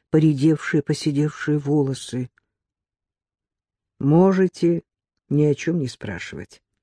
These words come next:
пожал ему руку Сергей. "Я же вам говорил, Николай Иванович, постарайтесь внутренне защититься, отстраниться.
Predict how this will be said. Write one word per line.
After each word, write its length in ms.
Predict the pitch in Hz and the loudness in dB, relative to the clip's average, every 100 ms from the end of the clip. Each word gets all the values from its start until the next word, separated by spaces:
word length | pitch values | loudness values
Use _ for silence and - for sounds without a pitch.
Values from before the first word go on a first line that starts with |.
| _ _ _ | _ _ _
пожал 340 | 143 139 147 | -2 0 0
ему 300 | 139 139 139 | 2 2 2
руку 240 | 165 - | 0 -2
Сергей. 520 | 156 - 117 117 110 - _ _ _ _ _ _ _ - - _ | -6 -6 -8 -8 -10 -12 _ _ _ _ _ _ _ -20 -20 _
"Я 180 | 143 156 | 2 2
же 100 | 147 | 4
вам 200 | 156 151 | 4 4
говорил, 560 | 156 160 156 147 127 | 2 2 2 2 0
Николай 540 | 117 123 165 160 147 127 | -4 -2 2 2 2 0
Иванович, 460 | 123 107 - - | -4 -8 -10 -16
постарайтесь 640 | - - 202 208 180 165 - _ _ _ | -12 -2 0 2 0 -2 -6 _ _ _
внутренне 920 | - 139 185 196 196 - 147 131 123 - | -4 2 4 6 4 2 -2 -2 -4 -10
защититься, 1120 | - 147 139 - - 143 - 123 - - - - | -6 -4 -4 -8 -8 -8 -6 -8 -8 -18 -18 -14
отстраниться. 1040 | - 156 - 165 175 170 143 - - - 113 | -8 -8 -4 0 2 2 0 -4 -14 -16 -18